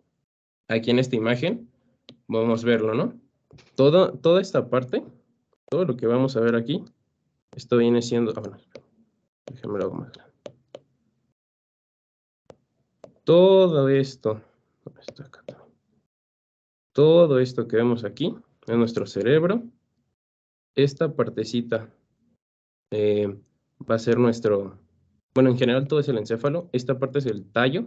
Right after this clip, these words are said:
hasta aquí, y nuestro cerebelo, ¿no? También ya más abajo ve-, vemos la médula espinal. A grandes rasgos, eso es lo que compone nuestro sistema nervioso central. Otro concepto importante que deben manejar es el de las meninges.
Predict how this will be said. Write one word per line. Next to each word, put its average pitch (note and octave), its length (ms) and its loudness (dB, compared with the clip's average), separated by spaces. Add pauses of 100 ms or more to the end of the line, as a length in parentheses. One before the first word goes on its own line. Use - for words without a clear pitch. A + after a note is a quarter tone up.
(140)
hasta - 180 -16
aquí, - 320 -8 (500)
y D#3 260 0 (120)
nuestro G#2 280 -4
cerebelo, G2+ 520 -2
¿no? C3+ 240 -4 (760)
También B2+ 340 4
ya A#2+ 280 0 (300)
más A#2 220 -2
abajo A#2+ 320 0
ve-, A#2 300 -2
vemos A2+ 300 0
la G2+ 100 -4
médula G2+ 260 -2
espinal. A2+ 520 -4 (220)
A A#2+ 60 2
grandes D#3 320 4
rasgos, D3 320 0
eso C3+ 120 -4
es C3+ 60 0
lo A2+ 80 2
que A2+ 80 -6
compone A#2 480 -2
nuestro G#2 500 0
sistema A#2 300 2
nervioso G#2 320 -4
central. F#2+ 440 -8 (1600)
Otro C#3+ 720 4
concepto A#2+ 800 -2 (420)
importante A#2 600 0
que A#2+ 80 0
deben A#2 220 4
manejar A2 420 -2
es A#2 100 -2
el A2+ 80 -2
de A2 80 0
las G#2+ 160 -2
meninges. B2+ 640 0